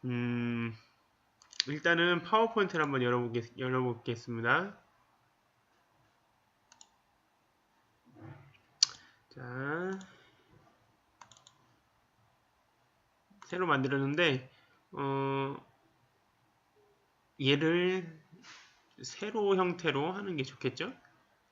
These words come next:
디자인에서 슬라이드 크기에 사용자 지정에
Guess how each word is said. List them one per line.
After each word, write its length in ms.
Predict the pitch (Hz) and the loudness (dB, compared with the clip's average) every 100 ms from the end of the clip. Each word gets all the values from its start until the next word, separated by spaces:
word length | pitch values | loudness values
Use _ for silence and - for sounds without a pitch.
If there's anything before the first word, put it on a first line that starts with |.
| _ _ _ _ _ _ _ _ _ _ _ _ 135 | _ _ _ _ _ _ _ _ _ _ _ _ -14
디자인에서 920 | - 135 139 139 131 123 135 165 214 - _ _ _ | -6 0 4 4 4 2 0 -2 -4 -14 _ _ _
슬라이드 520 | - 170 180 180 151 139 | -14 -4 0 0 0 -4
크기에 680 | 151 131 131 139 120 - - _ _ _ _ | -4 2 4 4 2 -2 -16 _ _ _ _
사용자 580 | - - 160 160 151 | -6 -2 -2 0 0
지정에 500 | 143 131 131 127 123 | 0 0 2 0 -2